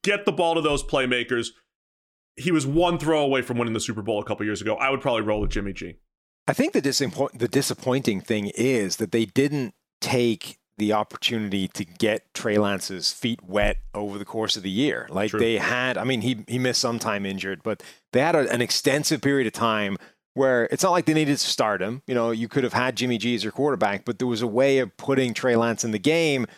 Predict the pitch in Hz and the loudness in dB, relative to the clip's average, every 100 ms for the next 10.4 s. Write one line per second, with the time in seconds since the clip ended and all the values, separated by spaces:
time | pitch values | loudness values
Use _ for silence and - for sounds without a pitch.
0 | _ _ _ _ - 131 123 120 110 - | _ _ _ _ -2 0 2 0 -2 -2
1 | 131 127 139 110 101 82 69 80 104 101 | 0 0 0 -2 -4 -6 -8 -10 -10 -10
2 | - 113 104 104 80 - - 147 147 117 | -8 -4 -2 -2 -2 -2 2 4 4 2
3 | 98 85 80 - 101 98 95 87 - _ | -2 -6 -8 -10 -6 -4 -4 -4 -10 _
4 | - 127 - 151 - 135 127 131 139 117 | -4 -2 0 0 0 0 2 2 2 0
5 | 90 82 110 151 220 202 165 165 135 120 | -4 -6 -2 0 2 2 2 2 0 -2
6 | 98 151 52 - 131 131 - _ _ 160 | 0 0 0 -4 -2 -2 -4 _ _ 0
7 | 151 175 147 113 113 131 147 123 - 143 | 4 4 2 0 2 4 2 0 0 2
8 | 143 135 127 127 143 139 123 135 127 127 | 2 2 2 4 4 4 2 2 2 0
9 | - 117 98 123 113 123 120 - 131 120 | 0 -4 -2 -4 -2 0 -2 0 0 0
10 | 113 117 127 | 2 2 2